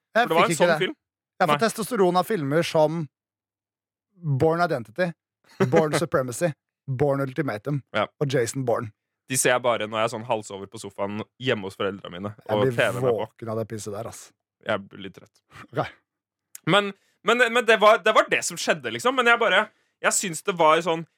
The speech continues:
Speaker 2: jeg, jeg visste ikke om jeg skulle få dårlig samvittighet, om jeg skulle være, om jeg skulle stå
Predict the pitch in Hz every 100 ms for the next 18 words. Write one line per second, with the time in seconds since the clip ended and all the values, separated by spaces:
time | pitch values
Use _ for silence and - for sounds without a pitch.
0 | _ 180 175 196 190 190 - 147 139 151
1 | 151 160 160 170 175 123 117 143 123 _
2 | 180 180 147 131 127 135 123 120 117 127
3 | 113 117 113 113 - 123 - 175